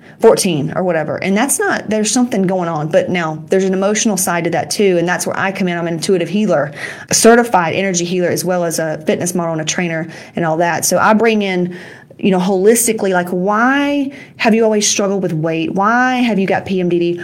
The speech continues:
Why has this continued on, you know, generational? What, what is it in,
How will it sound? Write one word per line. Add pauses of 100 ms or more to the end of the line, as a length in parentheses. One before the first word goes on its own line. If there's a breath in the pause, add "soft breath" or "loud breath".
(160 loud breath)
Why
has
this
continued
on, (120)
you
know,
generational?
What,
what
is
it
in,